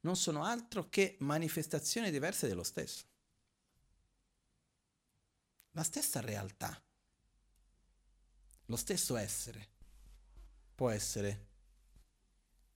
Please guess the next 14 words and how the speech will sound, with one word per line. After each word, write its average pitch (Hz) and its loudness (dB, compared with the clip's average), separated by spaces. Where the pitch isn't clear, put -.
nel 120 -6
samsara 202 -2
o 139 2
nel 110 2
nirvana, 98 2
non 147 8
nello 127 6
stesso 110 0
momento, 123 2
ma 104 2
dipende 135 -2
da - -6
come 104 -2
vive, 143 -4